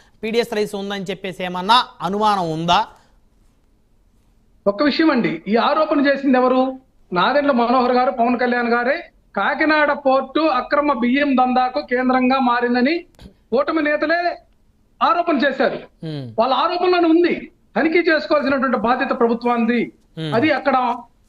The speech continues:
Speaker 2: ఒక షిప్‌కు ఒక రకమైనటువంటి న్యాయం, మరొక షిప్‌కు మరొక న్యాయం కాదు కదా అనేది వైఎస్ఆర్ కాంగ్రెస్ పార్టీ కంటెంట్ అండి. అసలు ఇక్కడ
Speaker 1: Hmm.
Speaker 2: షిప్ దాకా బియ్యం దందా నడిచిందంటే, ఈ యొక్క కూటమి ప్రభుత్వం తీవ్రంగా వైఫల్యం చెందింది. పీడీఎస్ బియ్యము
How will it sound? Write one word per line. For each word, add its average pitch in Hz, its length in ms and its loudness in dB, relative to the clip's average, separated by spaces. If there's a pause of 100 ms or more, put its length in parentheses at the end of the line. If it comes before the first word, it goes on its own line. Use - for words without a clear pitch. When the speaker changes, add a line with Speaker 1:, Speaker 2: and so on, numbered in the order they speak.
(320)
Speaker 2:
ఒక 262 160 0
షిప్‌కు 302 340 0
ఒక 269 120 2
రకమైనటువంటి 269 600 2
న్యాయం, 233 340 0
మరొక 233 240 0
షిప్‌కు 226 300 -4
మరొక 233 260 2
న్యాయం 220 260 0
కాదు 240 380 -2
కదా 262 100 0
అనేది 254 460 0 (200)
వైఎస్ఆర్ 254 440 -2
కాంగ్రెస్ 226 400 -2
పార్టీ 214 200 -2
కంటెంట్ 214 380 -2
అండి. 269 280 0 (360)
అసలు 330 180 0
ఇక్కడ 302 180 2
Speaker 1:
Hmm. - 580 -2
Speaker 2:
షిప్ 285 240 0
దాకా 349 260 0
బియ్యం 320 400 2
దందా 294 260 2
నడిచిందంటే, 262 600 0 (640)
ఈ 269 40 0
యొక్క 302 140 0
కూటమి 330 380 0
ప్రభుత్వం 330 400 0
తీవ్రంగా 339 440 0
వైఫల్యం 339 440 2
చెందింది. 320 260 2
పీడీఎస్ 320 400 -2
బియ్యము 311 500 2